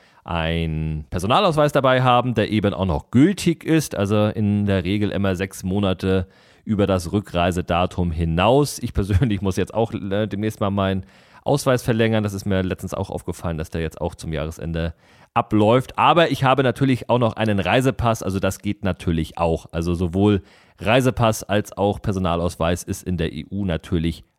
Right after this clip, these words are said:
ausreichend. Dann brauche ich bestenfalls ein, ja, Karten, ein Zahlungsmittel, also,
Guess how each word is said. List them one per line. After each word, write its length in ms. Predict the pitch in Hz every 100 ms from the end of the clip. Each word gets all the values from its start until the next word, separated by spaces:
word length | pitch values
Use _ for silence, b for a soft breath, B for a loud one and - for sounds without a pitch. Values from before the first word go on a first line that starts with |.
| -
ausreichend. 760 | 165 160 131 135 143 127 120 B B B B B B
Dann 260 | 156 190 156
brauche 400 | 139 156 165 151
ich 480 | 139 143 - - - _ -
bestenfalls 800 | 131 - 127 117 123 113 113 -
ein, 460 | 107 107 104 104
ja, 320 | 95 73 71 - _ _ -
Karten, 640 | 135 147 151 143 131 131
ein 160 | 104 101
Zahlungsmittel, 760 | 139 160 143 - 127 123 120
also, 600 | 98 101 92 98 98 92